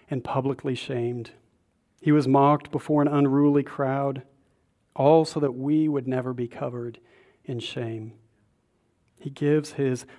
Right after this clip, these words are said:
life for you, the bridegroom for the bride. And this is God's heart for you. Despite all of our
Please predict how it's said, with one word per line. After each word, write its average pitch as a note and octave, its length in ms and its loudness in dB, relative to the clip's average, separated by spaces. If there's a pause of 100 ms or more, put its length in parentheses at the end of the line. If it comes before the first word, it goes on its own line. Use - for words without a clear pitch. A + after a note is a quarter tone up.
(100)
life B2+ 560 -4 (260)
for - 200 -6
you, C3 280 -2
the A#2+ 120 -6
bridegroom D3+ 880 0 (240)
for - 160 -8
the B2+ 100 -4
bride. B2 640 -6 (1200)
And D3+ 120 -8
this E3+ 220 -2
is E3+ 120 -8
God's D3+ 380 -4
heart D3 360 0
for - 120 -6
you. D3 220 4
Despite D3+ 460 0
all D#3+ 320 4
of D3 80 2
our D#3 200 4